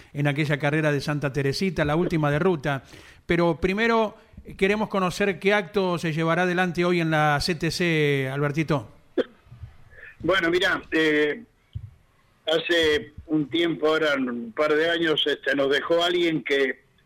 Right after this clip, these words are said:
Speaker 2: para quienes somos de, de la casa, como decimos, de la Asociación Corredores Turismo Carretera, hoy el, el que les habla, perdón por lo personal, pero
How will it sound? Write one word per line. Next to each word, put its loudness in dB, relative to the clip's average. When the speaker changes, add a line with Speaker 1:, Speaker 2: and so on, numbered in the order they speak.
Speaker 2:
para 2
quienes 0
somos 2
de, -2
de 0
la 0
casa, 0
como 2
decimos, 0
de 2
la 2
Asociación 0
Corredores 2
Turismo 0
Carretera, 0
hoy 2
el, -2
el 0
que 0
les 2
habla, 0
perdón 0
por 0
lo 0
personal, 0
pero 0